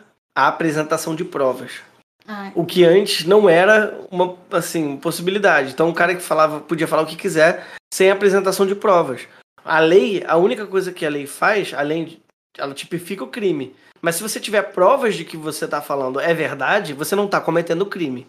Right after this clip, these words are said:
Speaker 1: Então, a lei, criar a lei, gerar a lei, obriga a quem fala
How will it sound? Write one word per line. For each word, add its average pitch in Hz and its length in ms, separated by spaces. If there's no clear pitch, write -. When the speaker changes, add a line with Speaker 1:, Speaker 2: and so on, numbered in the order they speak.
Speaker 1:
Então, 170 440
a 160 120
lei, 160 560
criar 214 380
a 214 40
lei, 175 440
gerar 170 420
a 214 60
lei, 160 260
obriga 190 680
a 165 100
quem 165 260
fala 170 600